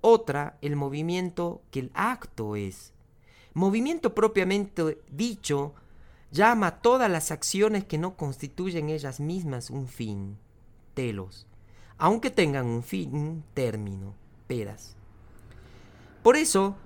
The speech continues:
cuando llegan a su término, peras, este es distinto de la acción. Una cosa es edificar y otra el haber edificado una obra. Es decir,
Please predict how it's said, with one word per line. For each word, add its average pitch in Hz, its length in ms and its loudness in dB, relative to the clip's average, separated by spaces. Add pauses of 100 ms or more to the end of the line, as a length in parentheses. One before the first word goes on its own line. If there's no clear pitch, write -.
cuando 180 240 4
llegan 233 320 2
a 170 80 2
su 165 140 -4
término, 139 640 -2 (520)
peras, 135 480 -4 (720)
este 196 560 0 (100)
es 220 160 0
distinto 180 960 -4 (100)
de 117 160 -6
la 113 120 -2
acción. 98 500 -10 (340)
Una 277 260 4
cosa 262 280 4
es - 100 -2
edificar 151 720 0
y 147 60 0
otra 165 260 -2
el 127 60 -2
haber 151 340 4
edificado 120 640 -2
una 110 280 -4
obra. 101 360 -6 (400)
Es 233 180 6
decir, 196 520 2